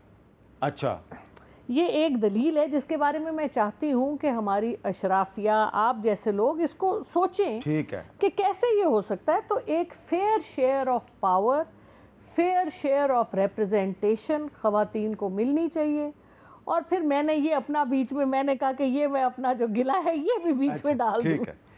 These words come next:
Speaker 1: अच्छा जी, बिलाल अजहर कियानी साहब, अब मुस्लिम लीग, अ, नून जो है, उसका प्राइम मिनिस्टर है और कैबिनेट और, अ, पीपल्स पार्टी के प्रेसिडेंट साहब हैं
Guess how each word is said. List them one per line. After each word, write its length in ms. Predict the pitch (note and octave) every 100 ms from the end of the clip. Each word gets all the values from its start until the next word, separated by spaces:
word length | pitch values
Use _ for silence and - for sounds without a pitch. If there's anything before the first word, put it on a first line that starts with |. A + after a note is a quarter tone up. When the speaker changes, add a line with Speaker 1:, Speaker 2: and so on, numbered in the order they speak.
| - -
Speaker 1:
अच्छा 220 | D#3 G3
जी, 120 | F#3+
बिलाल 280 | F3+ F3 G3
अजहर 180 | G3 F#3
कियानी 280 | F3 E3+ E3+
साहब, 340 | F3 C3 - - - - -
अब 220 | C#3+ C3+ D#3
मुस्लिम 440 | D3+ C3 - G3+
लीग, 300 | G3+ G#3 D#3+
अ, 240 | F3 F3
नून 380 | D3+ D3 F3 G#3
जो 140 | F3+ F#3
है, 360 | F3 F3 F3+
उसका 300 | E3+ - F3
प्राइम 300 | D#3+ C#3+ C#3+
मिनिस्टर 360 | D#3+ D3+ E3+ E3
है 460 | D#3 D3+ D3+ C#3+ - - - - -
और 580 | B2+ C3 C3 B2 A#2+ - - - -
कैबिनेट 480 | D3 C#3 C3+ D#3+ - - - - - - - -
और, 200 | - C3
अ, 260 | C3 C3 B2
पीपल्स 400 | A2+ C#3 D3+ D#3
पार्टी 320 | - D3 C#3
के 440 | C#3 D3 C#3+ C3+ A#2
प्रेसिडेंट 560 | - - C3+ C3 D#3
साहब 280 | C#3+ C#3+ C3
हैं 340 | C3 B2+ A#2+